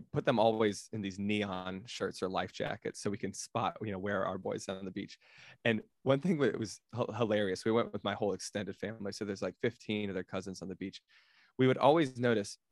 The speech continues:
after ten or fifteen minutes, one of my boys,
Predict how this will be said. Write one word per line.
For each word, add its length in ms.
after 520
ten 180
or 40
fifteen 500
minutes, 320
one 320
of 100
my 120
boys, 420